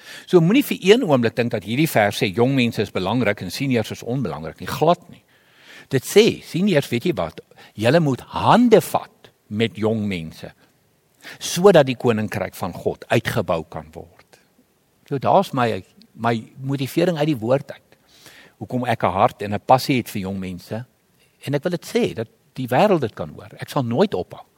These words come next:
om met hulle te werk nie. Nooit nie. Want ek het 'n passie vir hulle.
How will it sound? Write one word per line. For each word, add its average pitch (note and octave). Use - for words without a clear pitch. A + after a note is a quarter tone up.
om A#2
met A#2
hulle G2
te G2
werk F#2+
nie. -
Nooit F#3+
nie. -
Want B2
ek C#3+
het D3+
'n -
passie G3
vir -
hulle. -